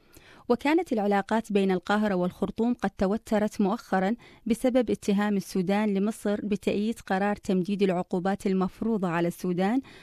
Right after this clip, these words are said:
من قبل مجلس الأمن الدولي بسبب الأوضاع في إقليم دارفور،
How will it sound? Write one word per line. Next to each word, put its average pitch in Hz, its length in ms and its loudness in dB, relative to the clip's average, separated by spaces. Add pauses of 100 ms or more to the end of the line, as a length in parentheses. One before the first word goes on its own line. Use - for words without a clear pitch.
(140)
من 226 140 2
قبل 240 400 0
مجلس 196 340 -4
الأمن 190 240 0
الدولي 185 520 -2 (300)
بسبب 185 400 0
الأوضاع 180 460 0
في 190 280 -4
إقليم 185 360 -2
دارفور، 180 520 -4